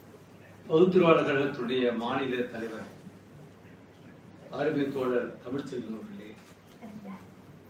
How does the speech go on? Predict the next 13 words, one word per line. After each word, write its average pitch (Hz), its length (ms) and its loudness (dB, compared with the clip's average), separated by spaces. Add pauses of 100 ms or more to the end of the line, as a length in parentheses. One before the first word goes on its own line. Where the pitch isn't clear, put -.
(720)
வரவேற்புரை 165 640 4
வழங்கிய 131 600 2 (1500)
மாநில 147 520 2
துணைத் 135 400 -6
தலைவர் 127 400 -4 (960)
சகோதரியார் 139 720 -2
வேண்மாள் 131 460 -2
அண்ணன் 120 320 -6
அவர்களே, 101 440 -12 (1900)
எனக்கு 151 340 -2
முன்னாலே 165 600 4 (1000)
இங்கே 151 280 -2
சிறப்பான 147 800 0